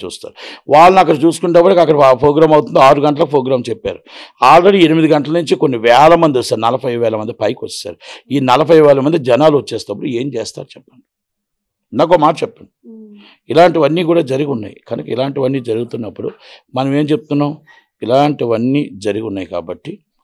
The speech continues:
Speaker 1: మనం ఏమ-, మనం ఏమని చెప్తున్నాం? ఇక్కడ ఈవెంట్ మేనేజర్ ఎవరు చేశారో ఈవెంట్ అయింది తప్పు. ఆ ఈవెంట్ని ఇమీడియట్లీ మనం శ్రేయస్ మీడియా వీడియో ఐదు వేలకి, మూడు వేలకి టికెట్లు అమ్మేశాడు, ఫ్యాన్స్ని మోసం చేశాడు, ఫ్రీగా ఇవ్వాల్సిన పాసులు అమ్ముకున్నాడు. కనుక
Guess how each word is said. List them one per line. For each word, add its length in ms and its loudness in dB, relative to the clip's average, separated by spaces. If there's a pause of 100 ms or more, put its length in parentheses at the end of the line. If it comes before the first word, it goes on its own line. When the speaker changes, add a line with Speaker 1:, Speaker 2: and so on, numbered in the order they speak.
(160)
Speaker 1:
మనం 280 -4
ఏమ-, 380 -4
మనం 200 -6
ఏమని 260 -4
చెప్తున్నాం? 320 -8 (400)
ఇక్కడ 240 -2
ఈవెంట్ 460 0
మేనేజర్ 360 -4
ఎవరు 200 -2
చేశారో 340 -6
ఈవెంట్ 420 -4
అయింది 260 -4
తప్పు. 440 -14 (640)
ఆ 60 2
ఈవెంట్ని 520 -2
ఇమీడియట్లీ 420 -4
మనం 340 -4 (220)
శ్రేయస్ 360 -8
మీడియా 240 -4
వీడియో 320 -6 (380)
ఐదు 260 -4
వేలకి, 300 -2
మూడు 240 -6
వేలకి 260 -6
టికెట్లు 360 -10
అమ్మేశాడు, 380 -10 (460)
ఫ్యాన్స్ని 400 -2
మోసం 420 -8
చేశాడు, 360 -8 (400)
ఫ్రీగా 340 -2
ఇవ్వాల్సిన 360 -2
పాసులు 380 -2
అమ్ముకున్నాడు. 540 -8 (600)
కనుక 240 -6